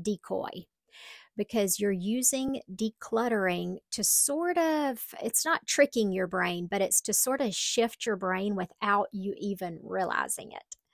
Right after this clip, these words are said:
Okay, so we are gonna do a declutter series. Um, this is gonna be the physical decluttering episode. I'm also gonna talk about decluttering when it comes to people around you, certain people,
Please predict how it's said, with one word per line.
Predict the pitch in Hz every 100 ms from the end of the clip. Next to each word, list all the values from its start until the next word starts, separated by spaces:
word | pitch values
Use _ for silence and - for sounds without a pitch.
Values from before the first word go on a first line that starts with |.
| - - - - - - - -
Okay, | 277 262 170
so | - 202 190 - _ _ _ _
we | 202 233 302 349
are | 254
gonna | 254 247
do | 214 220 208 196 -
a | 175
declutter | - 220 - - 190 175 165
series. | - - 175 170 - - - - 214
Um, | 202 185 175 175 175
this | 214 233
is | 294 -
gonna | 262 247
be | 240
the | 202
physical | - - 214 196 - 190 170
decluttering | 160 180 - 196 180 175 170 160 -
episode. | 170 165 - - - - - - _ _ - - - -
I'm | 214 202
also | 226 - 269
gonna | 247 240
talk | 233 226 214
about | 196 190 180
decluttering | 208 - - 202 208 202 196 185
when | 180
it | -
comes | 196 180 -
to | 262 -
people | 220 208 - 254
around | 277 269 269 277 -
you, | 277 294 320 -
certain | - 214 - 220
people, | - 190 - 254 302